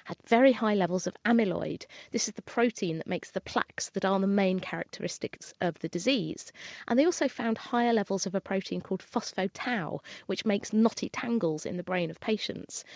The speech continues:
So these are replicating what looks like, uh, the conditions of the disease. Now, intriguingly,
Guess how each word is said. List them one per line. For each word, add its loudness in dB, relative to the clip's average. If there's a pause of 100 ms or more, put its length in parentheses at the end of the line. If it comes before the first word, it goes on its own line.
(180)
So 2
these 4
are 4
replicating -2
what -2
looks -6
like, -2
uh, -2
the -4
conditions -6
of -4
the -8
disease. -2 (560)
Now, 6
intriguingly, 4